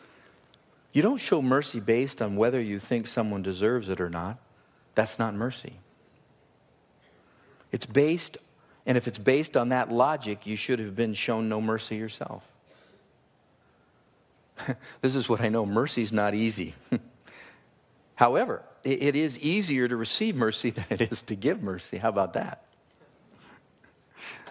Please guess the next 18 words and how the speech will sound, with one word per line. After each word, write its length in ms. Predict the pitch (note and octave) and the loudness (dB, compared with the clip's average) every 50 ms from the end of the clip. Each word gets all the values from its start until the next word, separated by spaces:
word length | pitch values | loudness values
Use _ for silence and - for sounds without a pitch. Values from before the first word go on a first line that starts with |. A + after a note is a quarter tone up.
| - _ _ - - - | -20 _ _ -18 -12 -12
<laughs> 240 | - - - - - - A2+ - - _ _ _ - - - - - - - - - - - _ _ _ _ _ _ _ _ _ _ _ _ _ _ _ - - | -10 -6 -8 -8 -8 -8 -12 -12 -12 _ _ _ -20 -20 -20 -18 -18 -18 -20 -20 -20 -20 -20 _ _ _ _ _ _ _ _ _ _ _ _ _ _ _ -2 2
"Well, 100 | B2+ D#3+ | 4 4
I, 220 | F#3+ G#3 G#3 G#3+ G#3 G#3 G#3 | 6 4 4 2 0 0 -2
I 40 | F#3 | 0
need 240 | F#3+ G#3 G#3 F#3+ | 0 0 0 0
mercy. 420 | G3 F#3+ F#3+ G3+ G#3+ - - D3+ C#3+ | 2 2 2 2 0 0 0 2 4
I 60 | C#3+ | 4
want 300 | D#3+ F3+ F#3+ G#3 A3 A3+ | 4 4 2 2 2 2
mercy." 320 | E3+ D3+ C#3+ C3 - - C#3+ | 2 0 0 0 -2 -2 0
You 60 | C#3+ | 0
mean 160 | D#3 E3 D3 | 0 0 0
show 240 | - - D#3+ D#3+ F3+ | 2 4 4 4 4
mercy? 320 | F#3+ G3 G3 F#3+ - C#3 | 2 0 0 0 0 0
No, 440 | B2+ C3+ C#3+ D#3 D#3+ C#3 A#2 G#2 G#2 - | 4 4 4 4 4 2 -2 -2 0 2
I 100 | C3 C3 | 2 2
just 220 | C3 D3+ D3 C3+ | 2 0 -4 -2
need 220 | C#3+ D#3 D#3+ D#3+ C3 | 0 0 0 0 0
it. 120 | A2 - | -2 -4